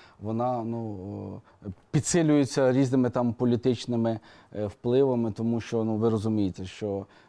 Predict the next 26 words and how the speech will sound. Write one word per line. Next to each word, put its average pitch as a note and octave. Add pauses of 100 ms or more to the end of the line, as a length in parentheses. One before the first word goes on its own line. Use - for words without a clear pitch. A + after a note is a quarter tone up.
(120)
е, G2+
це -
є, B2+
в B2 (360)
принципі, A#2+
представницький C#3
орган, B2+
більше B2
політичний B2
орган, A#2
обласна G#2
рада. F2 (120)
Тому, F3+
власне, F#3
ті E3
всі D#3
події C#3
відбуваються. A2+
Але A2+
я D3
вважаю, D#3+
що C3+ (380)
ми C#3
провели C3+
конструктивну A#2+
сесію, D3